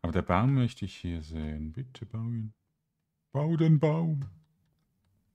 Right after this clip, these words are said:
Mach hier Wasser rein am besten. Hm. Okay, er setzt nochmal Erde. Aha.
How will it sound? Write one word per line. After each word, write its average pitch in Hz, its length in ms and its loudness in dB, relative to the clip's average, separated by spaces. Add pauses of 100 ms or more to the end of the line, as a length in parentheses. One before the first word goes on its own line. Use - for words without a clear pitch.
(640)
Mach 123 220 -4
hier 123 160 -2
Wasser 123 420 -6
rein 107 220 -4
am 98 160 -4
besten. 95 560 -12 (1600)
Hm. 78 240 -6 (880)
Okay, 80 540 -14
er 85 100 -12
setzt - 380 -20
nochmal 80 380 -12
Erde. 90 400 -14 (1700)
Aha. 82 720 -10